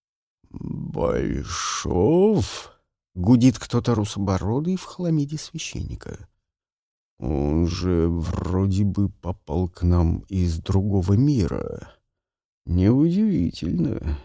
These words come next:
Ноги перестали дрожать, в животе образовалась пустота. Мне всё стало ясно.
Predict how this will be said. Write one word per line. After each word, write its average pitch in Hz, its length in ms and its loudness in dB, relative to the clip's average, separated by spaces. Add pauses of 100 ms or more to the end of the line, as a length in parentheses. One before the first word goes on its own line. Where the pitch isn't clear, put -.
(1040)
Ноги 98 320 2
перестали 95 500 0
дрожать, 90 760 -2 (300)
в 98 80 -4
животе 101 440 2
образовалась 139 880 -4
пустота. - 1120 -8 (520)
Мне 82 400 0
всё - 440 -6
стало - 500 -8
ясно. 73 840 -8